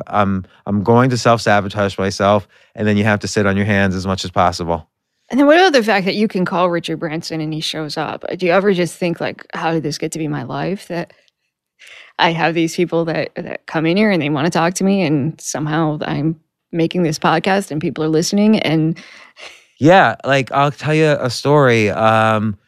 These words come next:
Speaker 1: and th-, this is more related to business, but I always had a saying for, like, a decade.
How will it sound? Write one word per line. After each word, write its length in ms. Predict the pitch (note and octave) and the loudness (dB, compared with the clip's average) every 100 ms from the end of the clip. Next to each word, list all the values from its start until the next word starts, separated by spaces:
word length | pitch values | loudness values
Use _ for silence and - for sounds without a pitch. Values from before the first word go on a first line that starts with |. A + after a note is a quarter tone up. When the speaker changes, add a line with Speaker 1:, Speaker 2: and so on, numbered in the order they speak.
| _ _ _ _ _ _ - | _ _ _ _ _ _ -2
Speaker 1:
and 140 | B2 | 0
th-, 120 | C3+ | 2
this 120 | C3+ | 2
is 80 | C3 | 0
more 160 | A#2+ C3 | 2 4
related 300 | A#2+ A#2 A2 | 6 4 2
to 80 | G#2+ | 2
business, 540 | C#3 C#3 A#2 G#2 - _ | 2 4 2 0 -4 _
but 320 | A#2 A2+ G2 - _ _ | 2 2 0 -18 _ _
I 100 | - | 2
always 220 | C#3 E3 D3+ | 4 4 4
had 100 | C#3 | 0
a 60 | |
saying 400 | B2 B2 B2 A2 | 2 0 2 0
for, 280 | G2 A2 G#2 | -2 -2 0
like, 380 | G2+ G2+ F#2 - _ _ _ _ _ | 2 2 -2 -10 _ _ _ _ _
a 80 | A2+ | -2
decade. 720 | F2 A2 A2+ G#2+ G2 F#2 F#2 | 2 0 2 0 0 0 -4